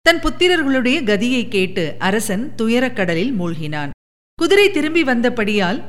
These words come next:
யாகத்தை கிரமமாக முடித்துவிட்டு குமாரர்களின் கதியை பற்றியும் கங்கையை பற்றியும் யோசித்தான். யோசித்து யோசித்து இன்னது செய்வது என்று தோன்றாமல் அந்த துயரத்திலேயே உயிர் நீத்தான்.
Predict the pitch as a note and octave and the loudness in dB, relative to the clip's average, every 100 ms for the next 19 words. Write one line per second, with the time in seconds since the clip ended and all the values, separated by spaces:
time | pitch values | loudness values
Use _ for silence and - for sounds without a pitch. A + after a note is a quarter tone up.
0 | - G3 A3 C4+ - A3+ D3 F3+ F#3 A3+ | -2 4 4 2 -2 -2 -2 -2 0 0
1 | A#3 A3 G3+ E3 F#3 G3 F3+ E3+ - D#3+ | 0 -2 -4 -4 -6 -6 -6 -6 -6 -6
2 | - _ _ D4 D#4 F4+ F#4+ D4+ D4+ C4 | -8 _ _ -2 2 4 2 0 -2 -2
3 | G#3 G#3+ A#3 A#3 G3 F#3+ A3 F#3+ G3+ D4 | -2 -2 0 -2 -2 -6 -4 -4 -4 -6
4 | _ _ F#3+ A#3 C4 E4+ D#4+ C4+ G3 - | _ _ 0 0 2 2 0 0 -6 -6
5 | G3+ E3+ B3+ G3+ F3+ F3+ D#3 - D#3+ C#3+ | -6 -4 -6 -4 -4 -4 -6 -8 -8 -8
6 | _ _ - C#4+ F#4 F#4+ F#4+ D4+ A#3+ B3+ | _ _ -4 0 4 2 2 0 2 0
7 | C#4 - A#3 A3 D#4+ A3 C#4 E4+ E4+ D#4+ | 0 -4 0 -2 -2 -4 -2 -2 -4 -2
8 | C4 B3+ A#3+ C4+ A3+ G3+ G3 F#3 G3 G3+ | -2 -2 -2 0 -2 -2 -4 -4 -4 -2
9 | G#3 G#3 F#3 B3+ _ _ - G#3+ G#3 G#3 | -2 -2 -4 -6 _ _ -4 -2 -2 -2
10 | F3+ G#3 A#3+ A#3 G3+ F3+ G#3+ A3 F#3+ G3+ | -2 0 -2 -2 -2 -2 -2 -2 -2 -2
11 | D#3 D3 B2+ D3+ | -2 -8 -8 -8